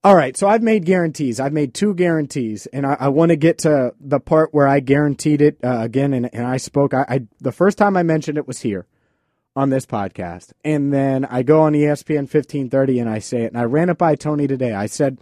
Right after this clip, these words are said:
"Billy Price won't be the pick at twenty-one"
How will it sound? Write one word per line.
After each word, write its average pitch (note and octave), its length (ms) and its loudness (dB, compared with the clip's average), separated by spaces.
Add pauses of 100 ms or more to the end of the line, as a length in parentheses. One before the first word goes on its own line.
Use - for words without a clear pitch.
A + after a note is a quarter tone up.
(440)
"Billy F#3 240 6
Price F#3 340 4
won't F3 180 2
be F3+ 120 2
the E3 80 0
pick F3 200 0
at F3+ 100 -8
twenty-one" D#3+ 600 -4